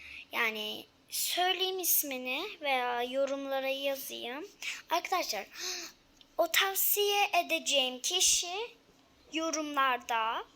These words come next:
yorumlarda yazacağım. Okumayı unutmayın.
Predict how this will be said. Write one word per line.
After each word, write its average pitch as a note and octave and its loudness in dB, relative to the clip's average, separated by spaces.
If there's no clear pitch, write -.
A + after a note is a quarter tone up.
yorumlarda D4 0
yazacağım. B3+ 0
Okumayı G4 0
unutmayın. G#4+ -2